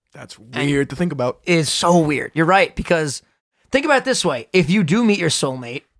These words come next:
Speaker 1: Griffin.
Speaker 2: Griffin, yes, your dog.
Speaker 1: <laughs>
Speaker 2: Well, if you're, if they're your soulmate, you'll stay with them. I was gonna say, imagine you meet your soulmate, things don't work out.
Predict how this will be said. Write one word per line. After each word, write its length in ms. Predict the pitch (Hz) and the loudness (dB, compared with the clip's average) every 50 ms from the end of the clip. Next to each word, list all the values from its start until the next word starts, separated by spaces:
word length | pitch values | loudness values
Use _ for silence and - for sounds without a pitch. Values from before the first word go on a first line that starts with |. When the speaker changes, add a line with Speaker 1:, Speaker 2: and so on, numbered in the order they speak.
| _ _ _ _ _ _ _ _ _ _ _ _ _ _ _ - | _ _ _ _ _ _ _ _ _ _ _ _ _ _ _ -12
Speaker 1:
Griffin. 320 | 110 110 110 - 107 113 - _ _ _ _ _ _ _ _ | -10 -10 -10 -10 -14 -16 -16 _ _ _ _ _ _ _ _
Speaker 2:
Griffin, 280 | - 165 151 - 151 147 - | -8 -8 -8 -8 -10 -8 -6
yes, 240 | 165 139 143 147 | -4 -2 -2 0
your 140 | 135 180 151 | 0 -2 0
dog. 320 | 127 147 135 135 139 151 - - - | 0 0 2 2 0 0 -2 -6 -8
Speaker 1:
<laughs> 100 | - 180 - - - _ _ _ _ _ _ _ _ _ _ | -8 -8 -8 -12 -18 _ _ _ _ _ _ _ _ _ _
Speaker 2:
Well, 160 | 151 175 226 | -4 -2 -2
if 100 | 233 - | -2 -2
you're, 80 | 254 233 160 - | -2 -4 -2 -2
if 120 | - 185 | -4 0
they're 120 | - 247 | 0 2
your 120 | 240 233 214 | 2 2 2
soulmate, 400 | - - - 247 - 247 190 165 | 2 2 2 2 2 2 0 -2
you'll 100 | 156 147 | -2 -4
stay 300 | - - - 180 180 214 | -6 -2 0 0 0 2
with 120 | 185 156 | 0 -2
them. 140 | - 139 139 | -4 -4 -2
I 60 | 151 | -2
was 80 | 175 170 | 0 0
gonna 80 | 202 | 0
say, 160 | - - 196 160 | 2 2 2 2
imagine 260 | 156 165 180 180 185 | 2 2 0 2 0
you 80 | 185 | 0
meet 120 | 175 180 170 | 0 0 -2
your 100 | 165 151 | -2 -2
soulmate, 420 | - - 175 180 180 165 156 - | 0 0 0 0 0 0 -2 -2
things 180 | - 160 160 131 | -4 -4 -4 -2
don't 200 | 120 170 151 147 | -4 -4 -2 -2
work 200 | 151 147 139 - | -4 -4 -4 -2
out. 260 | 160 170 175 160 - | 0 0 0 0 -2